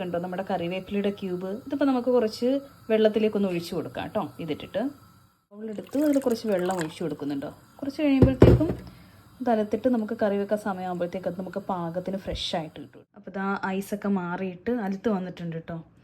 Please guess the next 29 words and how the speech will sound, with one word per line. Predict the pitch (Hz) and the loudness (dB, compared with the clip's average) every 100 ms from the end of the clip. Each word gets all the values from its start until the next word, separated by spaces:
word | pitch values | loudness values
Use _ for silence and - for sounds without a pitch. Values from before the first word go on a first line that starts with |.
| - - - 196 | -20 -20 -8 -2
ദാ | 202 | 0
ഇല | 196 214 | 2 2
നിങ്ങൾ | 208 214 | 2 2
നോക്കി | 196 190 202 | 0 0 -2
നോക്ക്, | 190 185 190 - | -2 -4 -12 -6
ശരിക്കും | 202 196 226 | -2 0 0
നമ്മൾ | 214 202 208 | -2 -2 -2
കറിവേപ്പില | 196 196 196 196 208 | -2 -2 -4 -4 -2
ചെടിയിൽ | 208 196 196 202 | -2 0 0 0
നിന്ന് | 220 214 | -2 -2
പറിച്ചെടുത്ത | 196 202 233 190 208 196 | -4 -4 -4 -4 -4 -2
പോലെ | 196 202 | 0 -2
തന്നെയുണ്ട് | 180 190 196 165 165 | -4 -2 -2 -2 -6
കണ്ടോ. | 180 165 160 - - - 185 | -6 -6 -8 -12 -20 -16 -12
ആ | 180 | -8
പച്ചപ്പും | 180 - 190 196 196 | -8 -6 -6 -4 -4
ദാ | 180 180 - - _ - - | -4 -10 -14 -20 _ -20 -10
ഇത് | 196 | -8
കണ്ടോ | 180 165 165 - _ _ - | -6 -8 -10 -14 _ _ -8
ഫ്രഷായി | 202 - 262 202 185 | -6 -2 0 0 -4
തന്നെ | 185 180 | -8 -8
ഇരിപ്പുണ്ട്. | 165 165 160 151 - - - - - | -8 -8 -10 -10 -12 -18 -20 -20 -12
അപ്പോൾ | 240 277 | 0 2
നിങ്ങൾ | 285 302 | 4 4
ഇതുവരെ | 285 311 | 4 2
ഇത് | 294 294 | 0 0
ട്രൈ | 226 196 208 | 0 0 2
ചെയ്തിട്ടില്ലെങ്കിൽ | 220 185 190 185 190 196 | 0 0 -4 -6 -6 -4
തീർച്ചയായിട്ടും | 190 196 - 202 202 | -2 -2 -2 -4 -2